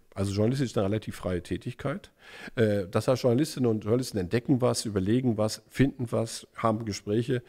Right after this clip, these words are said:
und daraus lösen sich Berichte aus, Informationen aus. Dieser gesellschaftliche Suchprozess ist etwas, was eigentlich nicht bezahlt ist.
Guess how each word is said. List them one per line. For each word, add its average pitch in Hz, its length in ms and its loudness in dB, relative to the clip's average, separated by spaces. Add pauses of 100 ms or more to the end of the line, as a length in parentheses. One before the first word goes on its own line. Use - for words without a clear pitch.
(180)
und 104 160 -2
daraus 113 280 6
lösen 127 360 10
sich 107 300 -4 (160)
Berichte 104 500 -2
aus, 92 260 -2
Informationen 87 640 -6
aus. - 260 -18 (260)
Dieser 147 220 6
gesellschaftliche 131 580 4
Suchprozess 147 680 -2 (280)
ist - 160 -2
etwas, - 340 2
was 117 160 2
eigentlich 131 340 6
nicht - 280 0
bezahlt 147 420 0
ist. - 260 -16